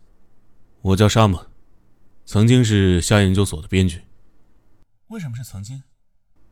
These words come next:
Speaker 1: 因为现在编不出来。
Speaker 2: <laughs> 很坦诚。
Speaker 1: 谢谢。
Speaker 2: 介绍完了？
Speaker 1: 嗯。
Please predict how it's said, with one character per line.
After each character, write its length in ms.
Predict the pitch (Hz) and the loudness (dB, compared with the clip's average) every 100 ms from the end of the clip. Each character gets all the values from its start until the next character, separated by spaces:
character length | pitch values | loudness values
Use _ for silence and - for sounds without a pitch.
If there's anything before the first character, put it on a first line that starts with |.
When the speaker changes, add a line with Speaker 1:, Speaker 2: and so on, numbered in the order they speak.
| - _ - - - | -20 _ -20 -20 -4
Speaker 1:
因 160 | 117 | 0
为 100 | 127 | 2
现 160 | 127 127 | 2 0
在 80 | 113 | 0
编 200 | 117 101 | 2 0
不 40 | |
出 140 | 87 90 | 0 -4
来。 320 | 80 80 - - - - _ | -4 -8 -14 -20 -20 -20 _
Speaker 2:
<laughs> 280 | _ _ _ | _ _ _
很 380 | - - 92 107 | -20 -20 -18 -16
坦 180 | 120 87 | -16 -20
诚。 140 | - _ - - - - _ - - - | -20 _ -20 -20 -20 -20 _ -20 -20 -10
Speaker 1:
谢 180 | 98 87 | -4 -4
谢。 180 | - - - - - _ _ _ _ _ _ _ _ _ _ _ _ _ _ _ _ _ _ _ _ _ _ _ _ _ _ _ _ _ _ | -6 -20 -20 -20 -20 _ _ _ _ _ _ _ _ _ _ _ _ _ _ _ _ _ _ _ _ _ _ _ _ _ _ _ _ _ _
Speaker 2:
介 160 | - 175 | -16 -14
绍 100 | 151 | -12
完 160 | 120 147 | -12 -12
了？ 140 | 202 _ _ _ _ _ _ - - _ - | -16 _ _ _ _ _ _ -20 -20 _ -8
Speaker 1:
嗯。 220 | 90 | -6